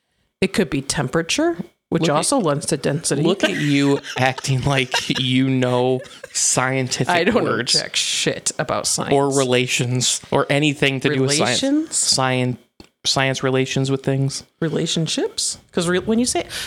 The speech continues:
Speaker 1: uh, yes, I'm a pervert. What, when you say relations, I think
Speaker 2: You
Speaker 1: of
Speaker 2: think
Speaker 1: the
Speaker 2: science is having sex with
Speaker 1: coitus.
Speaker 2: itself?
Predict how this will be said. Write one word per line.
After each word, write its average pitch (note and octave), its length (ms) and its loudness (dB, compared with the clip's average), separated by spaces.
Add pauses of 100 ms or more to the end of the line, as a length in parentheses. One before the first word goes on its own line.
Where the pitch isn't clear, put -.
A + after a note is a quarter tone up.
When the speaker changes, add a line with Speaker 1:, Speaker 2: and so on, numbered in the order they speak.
(300)
Speaker 1:
uh, - 120 -4
yes, G3+ 220 2
I'm G#3 120 2
a A3+ 60 2
pervert. E3 380 0
What, - 240 0
when A3 140 2
you G#3+ 100 4
say G#3+ 300 2
relations, E3 720 0
I D#3+ 100 2
think D3+ 200 0
Speaker 2:
You D3 100 4
Speaker 1:
of D3+ 40 4
Speaker 2:
think C#3+ 140 2
Speaker 1:
the D3 160 2
Speaker 2:
science B2+ 380 0
is B2 80 0
having B2+ 180 0
sex G3 80 0
with D#3+ 180 4
Speaker 1:
coitus. C#3 200 0
Speaker 2:
itself? C#3 500 0